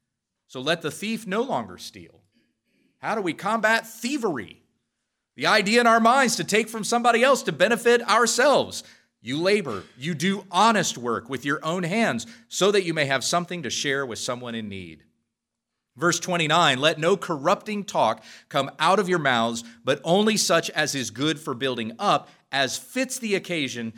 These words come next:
so that it may give grace to those who hear." If you got a pen, underline that one. Ephesians four twenty-nine. Anybody know the, uh, the Christian band Building four twenty-nine?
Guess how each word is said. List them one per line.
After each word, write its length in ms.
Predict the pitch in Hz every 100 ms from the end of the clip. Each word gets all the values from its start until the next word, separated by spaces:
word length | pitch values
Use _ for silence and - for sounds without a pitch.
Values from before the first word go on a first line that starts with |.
| -
so 200 | - 156
that 100 | 135
it 140 | 143 170
may 100 | 151
give 220 | 135 107
grace 400 | 113 131 156 143
to 120 | 147
those 300 | 123 123 123
who 140 | 127 110
hear." 280 | 117 98
If 120 | 90 156
you 100 | 185
got 140 | 123
a 40 |
pen, 440 | 95 190 196 202 196 - _
underline 720 | 139 196 202 185 147 120 113 113
that 240 | 170 196
one. 400 | 196 208 214 - _ _ _ _ _ _ _ _ _ _ _ _ _ _
Ephesians 460 | 104 143 147 139 117
four 260 | 165 170
twenty-nine. 560 | 170 165 151 135 113 95
Anybody 340 | 190 220 196
know 240 | 175 185 185
the, 220 | 160 147
uh, 140 | 135
the 100 | 135
Christian 400 | 120 170 165 156
band 400 | 131 143 143 123
Building 280 | 131 151 139
four 280 | 117 147 151
twenty-nine? 500 | 156 156 147 156